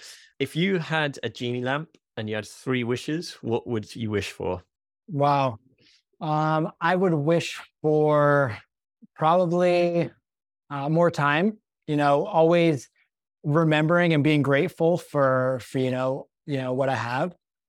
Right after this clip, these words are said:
Speaker 2: um, and just always surround myself with good people and,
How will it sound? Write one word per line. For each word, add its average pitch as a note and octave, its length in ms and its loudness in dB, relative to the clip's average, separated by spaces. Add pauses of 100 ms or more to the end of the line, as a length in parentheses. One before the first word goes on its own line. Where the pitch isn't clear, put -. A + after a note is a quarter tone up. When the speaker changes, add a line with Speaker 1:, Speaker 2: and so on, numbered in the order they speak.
(140)
Speaker 2:
um, C3 460 -6
and C3 840 -4 (540)
just - 220 -8 (200)
always E3 300 2
surround D3+ 220 0
myself C#3+ 360 0
with C#3 200 -6
good C3+ 160 -4
people D#3+ 400 2
and, C3+ 280 0